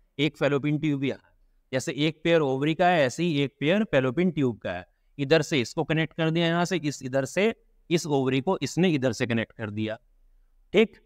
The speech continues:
दूसरी बात देखते हैं, इसकी जो लेंथ है फैलोपियन ट्यूब की, जो ह्यूमन फीमेल में जो लेंथ है एक एवरेज, वो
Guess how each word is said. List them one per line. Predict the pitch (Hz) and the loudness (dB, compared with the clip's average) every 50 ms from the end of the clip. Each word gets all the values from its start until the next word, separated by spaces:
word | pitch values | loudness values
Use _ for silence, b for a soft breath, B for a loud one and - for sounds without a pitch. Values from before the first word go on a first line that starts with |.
| _ | _
दूसरी | 104 123 143 - - 214 226 | -4 -4 -2 0 0 0 2
बात | 202 214 214 196 | 2 2 2 2
देखते | 165 160 - - - 170 | 0 -2 -2 -2 -2 -2
हैं, | 160 170 180 180 | 0 0 0 0
इसकी | 160 - - 185 185 | -2 -4 -4 -4 -2
जो | 185 196 | 0 0
लेंथ | 160 131 135 151 180 190 - - | 2 2 2 2 2 0 -4 -4
है | 131 127 123 113 - - _ _ _ _ _ _ _ _ _ _ _ _ _ _ _ _ _ _ _ _ _ _ _ _ _ _ - | -4 -4 -4 -4 -6 -8 _ _ _ _ _ _ _ _ _ _ _ _ _ _ _ _ _ _ _ _ _ _ _ _ _ _ -6
फैलोपियन | 117 117 147 170 156 185 185 180 | -2 0 0 2 2 2 2 2
ट्यूब | 143 160 156 156 143 | 2 0 0 0 0
की, | - - 170 180 190 | -2 -2 -2 0 0
जो | 170 190 170 | 0 0 0
ह्यूमन | 147 151 151 165 175 175 | 0 0 0 0 0 0
फीमेल | - 147 143 143 147 151 151 151 | -2 -2 0 2 2 2 2 2
में | 156 160 156 | 0 0 0
जो | 160 151 | 0 -2
लेंथ | 127 120 135 151 151 - | 0 0 0 -2 -2 -2
है | 147 135 143 | -2 -2 -2
एक | 135 - | -2 -2
एवरेज, | 131 120 117 110 117 143 175 208 175 - - _ _ 117 | -2 -2 -2 0 0 0 0 0 -2 -6 -12 _ _ -10
वो | 110 127 147 165 180 185 - - | -6 -2 0 0 0 0 -2 -6